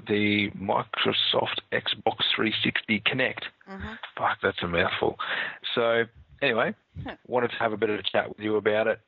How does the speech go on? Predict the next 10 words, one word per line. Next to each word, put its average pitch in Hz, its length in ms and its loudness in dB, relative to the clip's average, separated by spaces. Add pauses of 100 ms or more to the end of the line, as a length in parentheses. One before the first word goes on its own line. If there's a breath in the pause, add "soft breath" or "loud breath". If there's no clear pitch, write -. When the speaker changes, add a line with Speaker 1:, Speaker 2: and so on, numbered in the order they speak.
Speaker 1:
Let 107 320 4
us 110 180 4
know 104 180 4
about 98 320 2
some 101 140 4
of 95 60 -2
this 98 160 0
crotch-grabbing 95 760 0 (140)
fantasticism. 98 920 0 (140)
Speaker 2:
<laughs> - 0 -